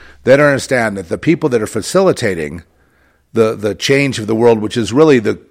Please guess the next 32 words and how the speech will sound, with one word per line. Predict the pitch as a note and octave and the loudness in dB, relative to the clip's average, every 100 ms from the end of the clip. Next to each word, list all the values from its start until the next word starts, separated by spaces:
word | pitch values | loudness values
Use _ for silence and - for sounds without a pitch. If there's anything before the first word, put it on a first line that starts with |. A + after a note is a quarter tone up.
| - | -2
the | G#2+ | 0
weakening | G#2 C3+ C#3 C3+ B2 | 2 0 0 -2 -4
and | G#2+ | -6
destruction | F#2 - B2+ A2+ - | -10 -6 -4 -4 -6
of | A2 | -8
the | F2+ F#2 | -6 -6
internal | F2+ A#2 G2+ | -4 -4 -4
human | F2 F#2 E2 D#2+ | -8 -10 -10 -10
being. | F2+ C2 - _ _ _ _ _ _ _ _ _ _ _ _ | -12 -14 -18 _ _ _ _ _ _ _ _ _ _ _ _
And, | A#2 G#2+ G#2 G2+ _ | -6 -4 -4 -8 _
and | A2+ A2 | -6 -6
it's | G#2+ | -4
got | - A2+ | 0 2
nothing | B2 B2 G#2+ | 2 0 0
to | |
do | G2+ | -2
with | F#2 | -2
construction, | B2 A2+ G#2 - E2+ - F2+ A#2 | -2 -2 -2 -4 -4 -4 -6 2
nothing | E3 D#3 | 4 4
to | C3 | 0
do | B2 | -2
with | G#2 | 0
build | F#2+ B2 | 2 2
back | G2+ G2 F2+ | 2 -6 -6
better, | G#2 F#2+ D2 | -4 -4 -2
nothing | F#2+ D3+ D#3 | 2 2 2
to | C3+ | 0
do | B2+ | -2
with | G#2+ | 0
building | G2+ B2 A2+ A2 | 2 2 2 -2
at | A2 G#2 | -4 2
all, | G2+ B2 - - - | 4 4 2 -4 -18